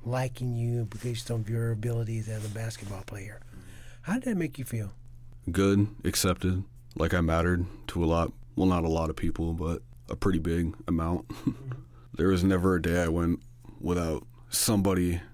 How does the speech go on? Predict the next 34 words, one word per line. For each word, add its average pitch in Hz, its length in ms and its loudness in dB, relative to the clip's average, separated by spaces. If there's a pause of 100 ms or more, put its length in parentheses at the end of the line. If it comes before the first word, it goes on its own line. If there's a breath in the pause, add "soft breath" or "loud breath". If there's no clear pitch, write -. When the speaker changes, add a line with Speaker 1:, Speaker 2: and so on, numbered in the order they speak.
(960 loud breath)
Speaker 2:
you 90 100 4
know, 85 200 2
being 87 260 2
like, 85 280 0
"Yo, 92 220 4
let's 87 180 2
meet 98 200 6
up 92 200 2
after 90 280 -2
school, 85 420 0
let's 82 180 0
hang 90 180 4
out, 87 340 2
you 95 140 2
know, 87 220 2
during 85 280 0
this, 90 220 2
this, 85 220 0
and 87 120 2
this 92 140 2
time," 85 340 0
or 80 220 -2 (500 loud breath)
just - 140 0
simply, 95 300 4
like, 90 180 4
high-fiving 90 640 2
me, 87 80 4
acknowledging 87 580 4
me, 85 140 4
walking 85 400 0
down 85 180 2
the 80 80 -2
hallway. 85 480 2 (300)
Speaker 1:
Mm-hmm. 135 220 -2